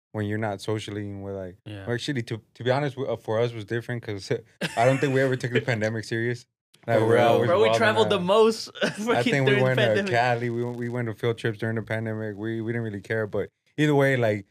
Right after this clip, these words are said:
Speaker 1: there's moments where, like, we, we didn't go out at all for, like, a good month or two months. And you, like, truly know, try to learn more about yourself 'cause you don't really have that time, to be honest,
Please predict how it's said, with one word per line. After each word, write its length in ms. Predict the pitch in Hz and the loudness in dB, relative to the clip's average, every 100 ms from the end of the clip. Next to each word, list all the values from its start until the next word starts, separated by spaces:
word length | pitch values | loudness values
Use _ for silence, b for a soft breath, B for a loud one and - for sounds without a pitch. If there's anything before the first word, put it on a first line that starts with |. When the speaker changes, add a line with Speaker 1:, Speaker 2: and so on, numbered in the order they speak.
| _ - | _ 0
Speaker 1:
there's 180 | 147 135 | 2 2
moments 420 | 131 135 127 123 | 2 2 0 2
where, 140 | 117 | 2
like, 240 | 113 101 98 | 2 0 -2
we, 300 | 107 107 104 | -6 -6 -6
we 160 | 107 | -6
didn't 160 | 117 110 | -4 -2
go 80 | 104 | 0
out 160 | 104 | 2
at 120 | 101 101 | 0 0
all 180 | 101 | 0
for, 120 | 98 101 | -2 -6
like, 200 | 95 98 | -8 -8
a 40 | |
good 200 | 95 101 | -8 -6
month 320 | 98 101 101 | -4 -6 -6
or 80 | 95 | -10
two 140 | - | -10
months. 280 | 104 101 95 | -8 -8 -8
And 160 | 98 98 | -10 -10
you, 80 | 98 | -8
like, 220 | 101 95 - _ _ _ _ | -8 -8 -12 _ _ _ _
truly 320 | - 143 135 123 | -2 2 2 2
know, 560 | 123 120 113 101 95 _ _ - | 2 2 2 0 -6 _ _ -4
try 180 | 131 | -2
to 100 | 123 110 | 0 0
learn 540 | 101 110 113 117 107 101 | -4 -6 -4 -2 -4 -6
more 220 | 107 117 | -4 -2
about 240 | 101 98 | -2 -4
yourself 280 | 98 107 98 | -6 -6 -6
'cause 140 | 104 | -6
you 80 | 101 | -4
don't 100 | 123 | -4
really 180 | 123 113 | -4 -4
have 160 | 110 107 | -6 -6
that 120 | 92 | -8
time, 220 | - 113 107 | -8 -10 -10
to 100 | 98 | -12
be 80 | |
honest, 280 | 101 104 98 | -10 -10 -14